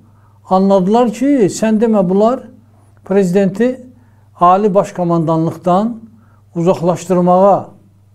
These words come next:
cəhd göstəriblər." Etiraf elədilər, "Vallah xəbərimiz yoxdur,"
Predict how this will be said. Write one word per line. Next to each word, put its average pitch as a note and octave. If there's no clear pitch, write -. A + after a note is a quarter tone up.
cəhd -
göstəriblər." G#2+
Etiraf A#3+
elədilər, C#3
"Vallah A3
xəbərimiz D#3+
yoxdur," D#3